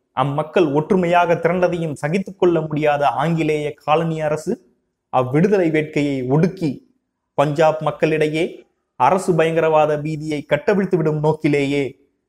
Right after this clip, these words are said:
ஜாலியன் வாலாபாக் படுகொலையை திட்டமிட்டு நடத்தியது. இப்படுகொலையை தலைமை தாங்கி நடத்திய ஜெனரல் டயர் இந்த நோக்கத்தை வெளிப்படையாகவே இப்படுகொலை குறித்த விசாரணையின் போது ஒப்புக்கொண்டான். ஜெனரல் டயர்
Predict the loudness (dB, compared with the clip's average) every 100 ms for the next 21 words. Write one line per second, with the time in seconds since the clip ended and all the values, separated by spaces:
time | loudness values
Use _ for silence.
0 | -10 0 2 4 2 0 2 4 4 2
1 | 0 0 0 0 -2 -4 -6 -6 -2 0
2 | 0 0 -2 -2 -6 -6 -6 -8 _ _
3 | _ _ _ _ _ _ -12 0 0 2
4 | 2 2 4 2 0 0 0 2 2 0
5 | -2 -4 -4 -6 -6 -4 0 0 2 0
6 | 0 0 -2 -4 _ _ _ -2 0 2
7 | 2 2 0 0 -2 0 0 0 -2 0
8 | 0 0 0 -2 -6 -2 0 2 2 2
9 | 0 -2 -2 -4 -4 _ _ -6 -4 2
10 | 2 2 -4 -4 0 0 0 -4 -2 -2
11 | -2 -6 -8 -10 _ _ _ _ _ -6
12 | 0 2 4 2 2 0 0 -6 -20